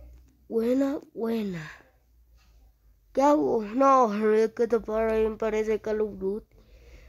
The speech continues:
Parece otra cosa. ¡Ay, no! ¡No! Tenía que brincar, inútil. Ay, Dios.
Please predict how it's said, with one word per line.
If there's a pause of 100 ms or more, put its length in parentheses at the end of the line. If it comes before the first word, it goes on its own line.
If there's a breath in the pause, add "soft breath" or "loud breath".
Parece
otra
cosa.
¡Ay,
no! (180 loud breath)
¡No! (140)
Tenía
que
brincar,
inútil. (4000 loud breath)
Ay,
Dios.